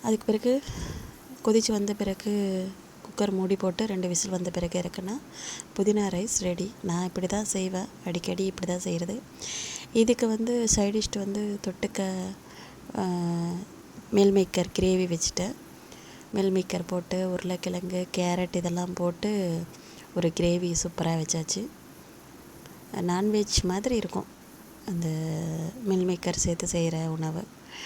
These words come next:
அதுக்கு பிறகு கொஞ்சம் மீல் மேக்கரும் சிக்ஸ்டி ஃபைவ் போட்டு வறுத்து எடுத்துக்கிட்டாச்சு. இன்னைக்கு லஞ்ச் ரெடி ஆயிடுச்சு. இதுதான் எங்க வீட்டு லஞ்ச்.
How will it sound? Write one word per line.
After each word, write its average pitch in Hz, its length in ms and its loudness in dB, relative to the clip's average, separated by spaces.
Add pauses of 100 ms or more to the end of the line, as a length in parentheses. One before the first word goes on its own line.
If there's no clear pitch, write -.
(640)
அதுக்கு 202 280 0
பிறகு 202 1000 0
கொஞ்சம் 180 220 0
மீல் 185 200 2
மேக்கரும் 196 640 0
சிக்ஸ்டி - 300 0
ஃபைவ் 185 240 0
போட்டு 175 280 -2
வறுத்து 170 340 0
எடுத்துக்கிட்டாச்சு. - 680 -2 (1000)
இன்னைக்கு 185 340 0
லஞ்ச் 196 360 4
ரெடி 190 220 2
ஆயிடுச்சு. 190 460 0 (240)
இதுதான் 185 460 0 (560)
எங்க 180 200 2
வீட்டு 175 240 -2
லஞ்ச். 180 480 2